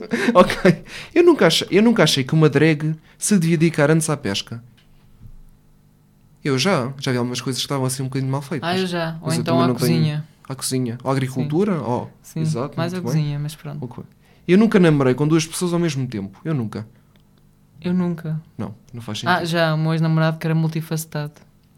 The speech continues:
Speaker 1: Era várias pessoas.
Speaker 2: Era.
Speaker 1: <laughs> Era várias pessoas, ok. Eu nunca fui a um encontro familiar vestido de drag.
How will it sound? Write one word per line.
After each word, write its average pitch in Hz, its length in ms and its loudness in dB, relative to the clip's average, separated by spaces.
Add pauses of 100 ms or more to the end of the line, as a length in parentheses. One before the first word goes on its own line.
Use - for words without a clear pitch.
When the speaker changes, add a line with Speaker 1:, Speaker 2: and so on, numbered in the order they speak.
(120)
Speaker 1:
Era 131 140 0
várias 127 240 2
pessoas. 120 540 -2
Speaker 2:
Era. 156 360 4
Speaker 1:
<laughs> - 60 -8
Era 156 180 4
várias 143 260 0
pessoas, 135 320 -6
ok. 135 320 -4 (540)
Eu 180 140 6
nunca 247 220 4
fui 165 180 -2
a 151 40 4
um 151 40 2
encontro 160 260 -2
familiar 147 420 0
vestido 165 320 -6
de 127 80 -4
drag. 110 220 -6